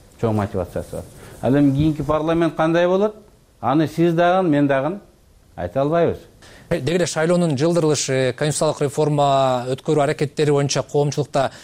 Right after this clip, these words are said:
Speaker 2: э, түрдүү сындар айтылып жатканын буга чейин да белгилеп өттүк. Э, юристтер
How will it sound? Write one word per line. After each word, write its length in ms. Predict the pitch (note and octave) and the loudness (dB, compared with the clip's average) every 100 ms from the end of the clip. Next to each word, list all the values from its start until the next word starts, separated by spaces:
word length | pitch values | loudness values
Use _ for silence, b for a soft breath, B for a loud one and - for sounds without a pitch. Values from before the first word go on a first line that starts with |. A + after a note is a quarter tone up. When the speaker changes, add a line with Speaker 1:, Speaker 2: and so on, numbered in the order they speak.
| B B - | B B -8
Speaker 2:
э, 100 | A2 | -6
түрдүү 300 | - D#3 D3+ | -2 0 2
сындар 300 | - D3 C3+ | 2 0 0
айтылып 300 | C#3 D3+ C3+ | 0 -2 -2
жатканын 640 | D3 - C#3 C3+ B2 A#2+ | -2 -2 -2 0 0 -2
буга 200 | A2 B2+ | -2 -2
чейин 200 | D#3 F3 | 0 0
да 100 | D#3+ | 0
белгилеп 420 | C#3+ D3+ D3+ D3 C#3 | 2 2 2 0 0
өттүк. 560 | C#3+ C3+ - B2 A2 A2 B B B | -2 -4 -2 -2 0 -2 B B B
Э, 140 | A#2 | -2
юристтер 460 | C3+ D3+ C#3+ - C#3 | 2 2 0 0 0